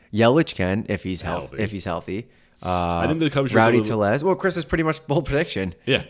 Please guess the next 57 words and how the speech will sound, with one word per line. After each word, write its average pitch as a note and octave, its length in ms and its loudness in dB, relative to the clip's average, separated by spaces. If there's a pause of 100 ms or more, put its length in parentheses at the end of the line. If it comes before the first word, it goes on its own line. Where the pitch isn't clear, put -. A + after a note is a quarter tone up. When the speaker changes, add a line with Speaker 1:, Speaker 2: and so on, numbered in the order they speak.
(160)
Speaker 1:
Yeah, C#3 220 -6
I A#2 100 0
think D#3+ 160 -2
they're, C3 120 0
I C3 60 0
think F#3 220 -2
Speaker 2:
I A#2 60 2
don't A2+ 80 4
Speaker 1:
they're G#2 60 2
Speaker 2:
know. - 140 -16 (120)
The A#2+ 100 -6
Cubs, D#3+ 220 0
Speaker 1:
Narvaez. A2 640 0 (340)
Speaker 2:
I C3 80 -6
think F3 140 -2
the D3+ 60 -6
Cubs C3+ 220 -2
are B2+ 60 0
a A2+ 60 0
little A2+ 200 -2
younger, A#2+ 440 -2
and G#2 320 -6
I G2+ 60 -8
think G2 140 -6
they F#2 120 -2
have, F2+ 260 -4
like, F2 220 -8
a - 20 -18
little F#2 160 -10
more E2 120 -8
pep - 240 -8
in B2 80 -6
their B2 100 -8
step, - 300 -12
like, D#2+ 220 -14 (120)
Speaker 1:
Yeah, B3+ 100 0
maybe. E3+ 420 8
Speaker 2:
ready A#2 200 4
to G2 80 -2
prove G#2 380 -6 (200)
something. C3+ 300 -4
Speaker 1:
Yeah, F3+ 320 6
I F3+ 60 4
don't D#3+ 140 2
know. A2 160 4
I C#3+ 100 6
just D3+ 140 -2
don't B2+ 140 4
think C3 160 0
their A2 120 4
bullpen's G#2 380 2
gonna F#2+ 140 0
really F#2+ 160 0
help F#2 180 -2
them F#2 100 -4
out F#2 160 0
much. E2+ 340 -6